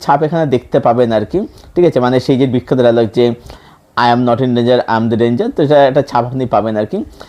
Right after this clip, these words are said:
তো লাস্টের এপিসোড, লাস্ট এপিসোড কিন্তু আমার কিন্তু দারুণ লেগেছে আর কি। এবং, আহ, যেখানে সিরিজটা শেষ হচ্ছে,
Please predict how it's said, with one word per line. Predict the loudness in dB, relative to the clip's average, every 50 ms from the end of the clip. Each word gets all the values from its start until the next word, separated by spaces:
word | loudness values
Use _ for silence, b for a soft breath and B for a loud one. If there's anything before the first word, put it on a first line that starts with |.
| B B _ _ -2
তো | 0
লাস্টের | 2 4 4 2 0 0 -4 -8 -6 -2 -2 0 0
এপিসোড, | 0 -2 0 0 0 2 2
লাস্ট | 2 0 0 -2 -4 -6
এপিসোড | -6 -4 -4 -4
কিন্তু | -4 -6 -6 -4 -4
আমার | -2 -2 -2 -2 -4
কিন্তু | -6 -6 -4 -4 -4 -4 -2
দারুণ | 0 0 2 0 0 0 -2
লেগেছে | -2 -4 -4 -4 -6
আর | -8
কি। | -8 -8 -10 -10 -12 B B B B B B _ _ -2
এবং, | 0 2 2 2 0 -2 -4 b b b b b b b -2
আহ, | 0 2 4 4 4 2 0 -2 -6 -12 -6 -4
যেখানে | -2 0 0 0 0 -2
সিরিজটা | -4 -4 -4 -2 -2 -4
শেষ | -4 -4 -2 0 0 0 0 -2 -4
হচ্ছে, | -4 -4 -2 -2 -2 -2